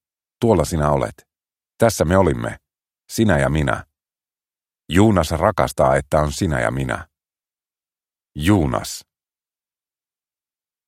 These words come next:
Horisontteja, salamasateita loputtomiin, sinisiin peileihin. Lasipinnan rikkova loiskahdus, vajoava siima ja uistin. Kylmiä lankkuja jalkojen alla, umpeen liimautuvia silmiä.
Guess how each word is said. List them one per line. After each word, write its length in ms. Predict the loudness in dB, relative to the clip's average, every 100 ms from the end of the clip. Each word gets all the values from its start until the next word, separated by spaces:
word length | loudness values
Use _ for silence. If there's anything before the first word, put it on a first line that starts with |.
| 0
Horisontteja, 840 | 2 4 0 -2 -4 -4 -4 -4 -8 _ _ -2
salamasateita 800 | 2 4 4 2 0 0 2 2
loputtomiin, 720 | 2 0 -4 -4 -6 -4 -8
sinisiin 560 | -4 0 0 0 -4 -2
peileihin. 640 | 0 0 -2 -4 -6 -12 -14 _ _ _ _ _ -4
Lasipinnan 640 | 0 2 0 0 0 0
rikkova 420 | 0 -2 0 4 4
loiskahdus, 760 | 4 2 -4 -6 -6 -10 -14 _ _ _ _ -10 0
vajoava 460 | 2 4 2 0
siima 360 | 0 0 0 0
ja 140 | 0
uistin. 500 | 0 -2 -6 -12 -12 -16 _ _ _ _ _ _ _ _ _ _ _ _ 2
Kylmiä 380 | 4 4 4
lankkuja 440 | 2 0 0 2 4
jalkojen 480 | 4 2 -2 -6 -4
alla, 360 | -4 -6 -10 _ _ _ _ 0
umpeen 400 | 2 4 2 2
liimautuvia 640 | 0 0 0 -2 -4 -4 -2
silmiä. 560 | -4 -6 -6 -10 -12